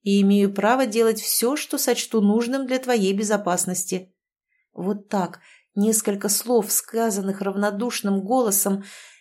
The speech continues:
и все мои тёплые чувства к нему мгновенно растаяли.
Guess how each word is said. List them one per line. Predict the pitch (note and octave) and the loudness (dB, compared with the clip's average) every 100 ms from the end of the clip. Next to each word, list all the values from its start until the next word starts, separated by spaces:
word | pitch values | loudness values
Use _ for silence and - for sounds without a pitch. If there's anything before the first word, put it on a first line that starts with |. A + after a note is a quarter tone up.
| _ | _
и | A#3+ | -6
все | A3+ - C#4 | -2 -2 0
мои | B3+ B3 | 0 -2
тёплые | A#3 B3+ B3 A#3+ A#3 | -2 -4 0 0 0
чувства | G#3 - D4 - A#3 | 0 -4 -2 -2 -4
к | A#3+ | -6
нему | A3+ A#3 A3+ | -4 -2 0
мгновенно | G#3+ F#3+ F3+ F#3 G3+ G3 | 0 0 2 2 2 2
растаяли. | F3+ F3 - F3+ F3 F3 E3+ | 0 -2 -2 -4 -6 -8 -12